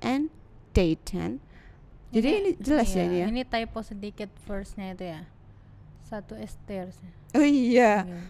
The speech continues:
Speaker 1: bener, ini harus ini ya, waspada ya kayak,
Speaker 2: Iya.
Speaker 1: kayak gini tuh. Ada S T, ada N D, ada R D kan ya, satu, dua, tiga. Nanti
Speaker 2: Iya.
Speaker 1: baru yang setelah itu,
Speaker 2: Baru
Speaker 1: empat sampai
Speaker 2: T H.
Speaker 1: selanjutnya itu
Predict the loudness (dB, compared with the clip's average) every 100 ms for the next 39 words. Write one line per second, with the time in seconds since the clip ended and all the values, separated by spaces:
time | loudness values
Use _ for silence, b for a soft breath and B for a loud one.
0 | -10 -2 0 0 0 0 0 -2 -4 -4
1 | -4 -4 -2 -2 0 2 4 6 6 6
2 | 4 2 4 4 4 2 2 2 0 -2
3 | B B B B B -18 0 2 2 2
4 | 2 0 2 4 4 0 0 -2 -2 -2
5 | -2 0 2 2 2 0 -2 -4 -6 -4
6 | -2 -2 6 8 8 2 0 -2 0 0
7 | 0 0 2 0 -2 -2 0 0 -2 -4
8 | 0 2 4 6 6 4 2 -2 0 2
9 | 0 0 -2 -2 0 0 2 2 4 2
10 | 4 4 4 0 -4 -4 -4 -4 -6